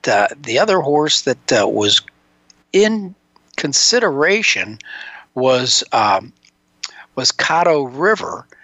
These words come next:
and, uh, Caddo River also will not be going to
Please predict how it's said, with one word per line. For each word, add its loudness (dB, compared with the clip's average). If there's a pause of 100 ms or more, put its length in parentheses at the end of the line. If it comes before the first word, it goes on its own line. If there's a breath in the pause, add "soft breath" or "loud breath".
(220 loud breath)
and, 0
uh, 2
Caddo 0
River -2
also 2
will 0
not 0 (200)
be 2
going 0 (640 loud breath)
to 2